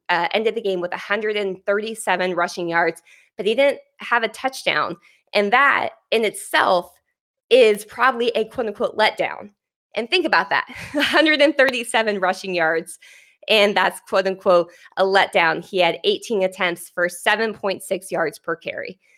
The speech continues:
Okay, so clearly he's a stud. We all know that. If you've watched Texas play, you know Bijan Robinson's a stud. But the fact that Texas running backs behind Robinson continued to roll. You look at Roschon, Roschon Johnson. He had a pro-,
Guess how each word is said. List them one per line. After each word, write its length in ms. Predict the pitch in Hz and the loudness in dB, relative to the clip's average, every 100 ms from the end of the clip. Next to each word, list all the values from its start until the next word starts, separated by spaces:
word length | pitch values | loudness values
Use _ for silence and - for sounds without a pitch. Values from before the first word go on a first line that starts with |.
| _ - | _ 0
Okay, 320 | 240 240 165 - _ _ | 0 2 -2 -4 _ _
so 200 | - 254 | -2 -2
clearly 680 | - 330 330 240 214 202 202 _ | 0 0 2 2 0 -2 -8 _
he's 220 | 254 214 | -8 -8
a 40 | |
stud. 280 | 196 - - 208 - | -8 -8 -8 -10 -10
We 160 | 226 | 0
all 160 | 277 208 | 4 4
know 140 | 165 | 2
that. 220 | 156 - - | -2 -4 -2
If 160 | - 277 | -4 -2
you've 140 | 277 | 0
watched 280 | 233 233 - | 0 0 -4
Texas 320 | 202 196 185 | -6 -4 -10
play, 440 | - 165 156 156 - _ _ | -4 0 0 -2 -8 _ _
you 120 | 226 | -2
know 180 | 220 175 | 2 2
Bijan 340 | 165 160 165 | 2 -2 0
Robinson's 420 | 180 156 156 175 | 0 0 -2 -12
a 60 | 170 | -12
stud. 360 | - 139 - 190 _ _ _ _ - | -4 -2 -2 -8 _ _ _ _ 0
But 180 | 226 | 2
the 80 | 220 | 2
fact 380 | 208 285 320 - | 0 2 0 0
that 400 | 262 117 107 - | 0 0 0 -6
Texas 500 | - 254 - 214 202 | -8 -8 -6 -8 -6
running 300 | 208 208 202 | -4 -2 0
backs 240 | 190 185 - | 0 -2 -2
behind 640 | 185 - 247 285 311 226 | -4 -2 0 0 0 0
Robinson 680 | 180 165 170 170 175 165 160 | 0 0 -2 -6 -6 -6 -6
continued 760 | - 247 233 - 254 311 285 202 | -10 -10 -10 -8 -4 -2 -2 -6
to 140 | 190 | -12
roll. 480 | 175 180 202 - - _ _ | -4 0 2 0 -6 _ _
You 140 | 202 | -4
look 160 | 214 233 | -2 -2
at 60 | 226 | -2
Roschon, 500 | 220 220 233 226 214 - | 0 0 0 -4 -6 -4
Roschon 480 | 208 233 233 240 226 | 0 0 0 -2 0
Johnson. 480 | 202 220 - 160 | 0 -2 -4 -8
He 120 | 185 190 | -4 -2
had 140 | 190 | -2
a 40 | |
pro-, 180 | 220 202 | -4 -12